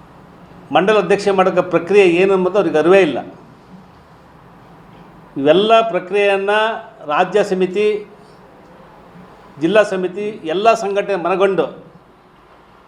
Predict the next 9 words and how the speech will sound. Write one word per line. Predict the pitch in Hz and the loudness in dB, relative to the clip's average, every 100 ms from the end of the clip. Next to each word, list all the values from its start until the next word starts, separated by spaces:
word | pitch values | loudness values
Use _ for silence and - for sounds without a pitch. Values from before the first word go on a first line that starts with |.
| - - - | -20 -20 -2
ಹೊನ್ನಾಳಿಗೆ | 156 185 220 214 208 208 202 202 175 143 - - _ 165 | 0 2 2 2 2 0 2 2 -2 -6 -14 -20 _ -4
ಮೂರನೇ | 170 208 208 | 0 0 2
ತಾರೀಕು | 190 185 151 | 2 2 0
ಬಂದು, | 185 143 95 - - - - - - - - - - - - - - - - 139 | -2 -2 -8 -14 -20 -20 -20 -20 -20 -20 -20 -20 -20 -20 -20 -20 -20 -20 -14 -8
ಡಿಸೆಂಬರ್ | 135 190 180 160 | -2 0 0 0
ಮೂರನೇ | 175 175 | -2 0
ತಾರೀಕು | 160 143 | 0 0
ಬಂದು | 165 185 143 - - - - - - - - - - - - - 143 | -4 -2 -2 -4 -14 -20 -20 -20 -20 -20 -20 -20 -20 -20 -20 -12 0
ನೂತನ | 175 220 220 | 2 4 4